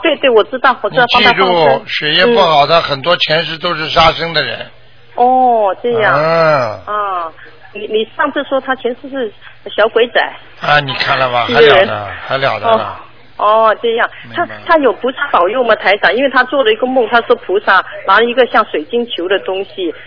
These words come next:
Speaker 1: 说他是好孩子。他说不知道是他做梦，他，还是他自己想的。他说要问问台长。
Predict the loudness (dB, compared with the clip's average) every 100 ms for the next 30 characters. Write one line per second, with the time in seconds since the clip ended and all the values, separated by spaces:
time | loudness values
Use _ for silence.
0 | -20 -10 -2 0 2 -2 0 -4 -4 -8
1 | -4 -4 -6 -10 -6 -2 2 2 2 -2
2 | -2 -2 -2 0 0 0 -2 -4 -8 -4
3 | -2 -2 0 -2 -2 -10 -6 -2 -2 -2
4 | -2 0 0 0 0 -2 -4 -4 -4